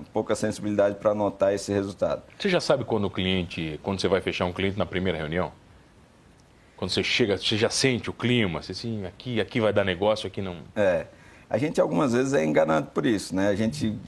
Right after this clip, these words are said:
Speaker 1: conversa com o cliente, é, muitas vezes, e o cara tá, ficou impressionado com a região, com a reunião, tá tudo ótimo, excelente.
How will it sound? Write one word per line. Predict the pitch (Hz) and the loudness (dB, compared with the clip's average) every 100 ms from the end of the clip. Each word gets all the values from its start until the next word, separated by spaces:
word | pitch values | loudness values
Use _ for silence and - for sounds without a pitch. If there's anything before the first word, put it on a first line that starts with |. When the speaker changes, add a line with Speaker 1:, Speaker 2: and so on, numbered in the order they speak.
| - - | -18 -2
Speaker 1:
conversa | 107 104 113 127 | 2 4 2 -2
com | 110 | -4
o | |
cliente, | 107 101 98 110 113 104 | -2 0 2 0 0 2
é, | 92 92 | 2 2
muitas | 98 101 101 92 | 0 0 0 2
vezes, | 101 107 95 | 2 2 0
e | 98 | 0
o | |
cara | 92 101 98 | 2 2 2
tá, | 98 98 98 95 92 - - - - | 2 2 4 2 0 -10 -20 -20 -16
ficou | - 98 110 110 - | -10 -4 2 2 2
impressionado | 110 101 120 120 117 101 107 135 120 | -2 2 2 2 2 2 2 2 2
com | - | 0
a | 104 | 2
região, | 104 92 101 117 | 0 0 0 0
com | 95 - | 0 0
a | 90 | 2
reunião, | 98 107 98 95 120 131 | 2 0 0 2 2 2
tá | - | 0
tudo | - 131 135 113 | -2 -4 2 4
ótimo, | 110 127 117 110 | 4 2 -2 -4
excelente. | - 117 98 117 131 | 0 0 2 2 -2